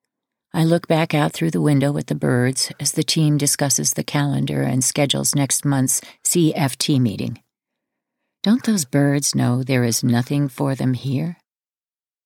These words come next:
Why do they keep pecking the ground anyway? Why don't they fly away?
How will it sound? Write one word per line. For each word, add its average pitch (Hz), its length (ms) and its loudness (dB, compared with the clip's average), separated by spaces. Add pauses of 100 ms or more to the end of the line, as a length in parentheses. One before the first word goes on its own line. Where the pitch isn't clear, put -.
(220)
Why 233 280 0
do 285 140 2
they 233 180 4
keep 233 300 0 (120)
pecking 220 360 2
the 208 120 0
ground 170 480 2
anyway? 170 680 0 (480)
Why 220 120 2
don't 359 180 -2
they 302 120 2
fly 202 320 0
away? 226 720 -2